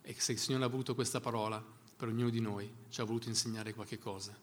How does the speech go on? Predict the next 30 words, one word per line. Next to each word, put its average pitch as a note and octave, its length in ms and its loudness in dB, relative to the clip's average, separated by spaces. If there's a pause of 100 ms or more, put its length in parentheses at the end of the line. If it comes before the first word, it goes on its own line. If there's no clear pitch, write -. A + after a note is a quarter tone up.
(760)
E C#3 80 -4
quando C#3+ 180 2
usciremo C#3 320 4
da B2+ 80 4
questo B2+ 260 0
luogo B2 220 6
pregheremo C3+ 400 4
anche C3+ 200 2
per B2+ 160 0
chi C3+ 260 2
vuole B2+ 240 4
affrontare B2 840 2
delle A#2+ 160 4
responsabilità A#2+ 720 4
spirituali, G#2+ 580 -2
anche B2 240 -2
piccole. G#2+ 460 -4 (680)
Occupati C3+ 460 2
anche A#2 220 0
degli A2 180 0
altri. F#2+ 380 -6 (2250)
Occupati C3 440 2
di B2+ 100 4
te, B2 140 2 (140)
di C3+ 140 2
te A#2 80 2
stesso C3 480 4
in A#2+ 260 2
piccole C#3 380 2
cose, B2 440 2